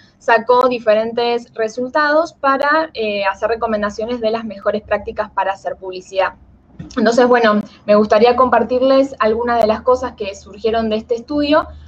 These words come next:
porque son cosas prácticas que todos podemos aplicar en nuestras campañas. Entonces, si tenés, si estás haciendo campañas publicitarias en Facebook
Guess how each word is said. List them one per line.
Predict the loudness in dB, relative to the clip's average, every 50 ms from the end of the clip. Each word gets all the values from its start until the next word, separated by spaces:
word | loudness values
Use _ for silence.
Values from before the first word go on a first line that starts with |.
| -8 -4
porque | -4 -2 -2 -2
son | -2 -2 -2 0
cosas | 0 0 0 -2 -4
prácticas | -2 -2 -2 -2 -4 -4 -2 -2 -2 -2 -2 -4
que | -6 -4
todos | 0 2 2 2 2 2
podemos | 2 2 2 2 2 -2 -2 -4
aplicar | -6 -6 -4 -2 0 0 0
en | 0 -2
nuestras | -4 -6 -6 -8 -6
campañas. | -6 -4 -2 -2 -2 -2
Entonces, | -2 -4 -6 -8 -10 -10 -10 -10 -12 _ _
si | _ -12 -12 -10 -10 -10 -10
tenés, | -8 -4 -2 -2 -2 -2 -4 -8
si | -10
estás | -6 -2 -2 0 0
haciendo | -2 -4 -2 -2 -2 0 0
campañas | 0 0 2 0 0 0 -2 -6
publicitarias | -6 -6 -6 -4 -6 -6 -4 0 2 2 4 4 4 4 4 4 2 -2 -6 -10 -4
en | -2 -2 -2 0 0 0 0 -2 -4 -6 -2
Facebook | 0 0 2 0 0 -4 -8 -12